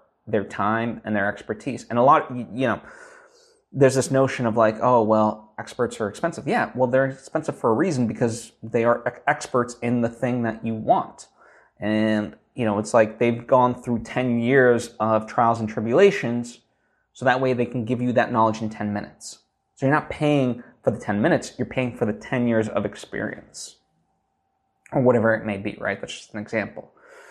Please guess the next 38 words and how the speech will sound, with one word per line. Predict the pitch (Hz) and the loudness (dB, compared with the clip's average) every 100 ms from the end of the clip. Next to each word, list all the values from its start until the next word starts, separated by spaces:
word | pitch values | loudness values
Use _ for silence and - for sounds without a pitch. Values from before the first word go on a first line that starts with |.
| - - _ _ - | -20 -20 _ _ -10
And | 127 135 135 - | -4 0 -2 0
I | 147 | 0
don't | 226 | 2
know | 220 | 2
why | 151 160 208 131 127 - _ _ _ | 2 2 4 2 -2 -8 _ _ _
people | 143 139 | -4 0
are | 135 | 0
sort | - 123 | 0 -6
of | - | -6
thrown | - 127 131 | -2 2 4
off | 147 196 - | 4 2 0
by | 107 | 2
that, | 107 110 110 - | 4 4 4 2
but, | 107 - - _ _ _ _ _ _ _ _ _ _ _ _ _ - | 0 -2 -20 _ _ _ _ _ _ _ _ _ _ _ _ _ -12
but | 127 - _ | -12 -12 _
that | 123 123 | 0 4
is, | 147 139 - - _ _ _ _ _ _ _ | 4 2 -2 -12 _ _ _ _ _ _ _
um, | 110 104 95 90 - _ _ _ _ _ _ _ _ _ _ | -2 0 -2 -6 -14 _ _ _ _ _ _ _ _ _ _
that | - 107 | -10 -6
is | 117 | -4
just | 131 | -4
the | - | -6
kind | 156 143 | -2 -2
of | - | 2
reality | 113 - 339 113 | 0 0 -2 -2
of | - | -4
it, | - _ - | -12 _ -6
right? | 117 175 - _ _ - - _ - | -4 -4 -10 _ _ -20 -20 _ -4
And | 120 127 - | 0 0 2
furthermore, | 180 254 156 123 120 - 120 | 2 4 4 6 6 4 -2
it's | 117 | 0
also, | 135 135 - 135 131 127 123 123 - _ _ _ _ _ _ _ _ _ - | 2 2 4 6 8 8 6 2 -16 _ _ _ _ _ _ _ _ _ -10
you | |
know, | 127 | -6
for | 110 131 | -4 -4
me | 127 170 175 - | -2 -2 0 2
as | 117 - | 0 0
someone | 123 127 120 117 | 0 2 2 0